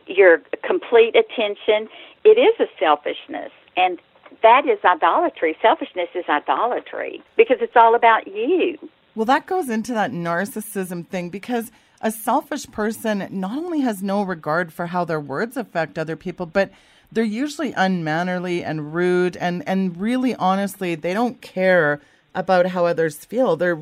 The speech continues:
Speaker 2: usually way too interested in <laughs> themselves to be
Speaker 1: <laughs>
Speaker 2: sensitive to others.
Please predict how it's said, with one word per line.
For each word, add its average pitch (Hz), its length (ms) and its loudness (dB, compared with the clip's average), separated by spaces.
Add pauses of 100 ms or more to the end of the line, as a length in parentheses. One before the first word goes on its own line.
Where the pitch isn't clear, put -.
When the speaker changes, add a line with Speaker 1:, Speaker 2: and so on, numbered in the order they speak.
Speaker 2:
usually 196 720 -4 (360)
way 190 340 0
too 233 260 -4
interested 202 540 -4
in 190 80 -2
<laughs> - 80 -8
themselves 190 840 0
to - 120 -12
be 165 240 -6 (140)
Speaker 1:
<laughs> 302 120 0
Speaker 2:
sensitive 233 880 0
to - 280 -2
others. 254 340 0